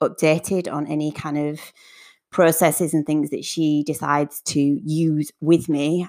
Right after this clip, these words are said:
and how, you know, I feel about them and all of the things, um, to give you some insight, because therapy is scary. A lot of people are scared of therapy because they're scared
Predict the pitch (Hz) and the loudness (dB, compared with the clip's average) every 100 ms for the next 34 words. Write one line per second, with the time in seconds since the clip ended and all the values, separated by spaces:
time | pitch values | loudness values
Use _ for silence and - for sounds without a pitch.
0 | - 156 147 - 170 160 156 147 151 147 | -2 0 2 0 2 4 4 4 2 2
1 | 147 - - 269 262 247 226 196 208 202 | 0 0 2 4 4 4 2 4 4 4
2 | 185 156 160 - 165 156 - 147 165 123 | 2 0 0 0 0 0 -4 -2 -2 -4
3 | 92 185 - - 139 147 147 151 160 156 | -8 -12 -10 -6 -4 -6 -8 -10 -8 -8
4 | 156 147 - 139 147 - - - 208 202 | -8 -10 -6 -4 -4 -4 -10 4 4 4
5 | 147 143 - 170 180 165 - - - - | 0 0 -2 -2 2 2 0 -18 -4 4
6 | 196 269 320 294 - 202 233 165 147 - | 6 8 6 4 4 4 6 4 2 4
7 | 170 165 - 262 247 233 - 175 185 180 | 4 4 2 -2 -2 -4 -2 -2 -2 -4
8 | 151 139 139 135 143 - 156 175 165 160 | -8 -8 -6 -8 -8 -12 -6 0 0 0
9 | - - 156 - 165 165 165 | -6 -4 -4 0 2 4 2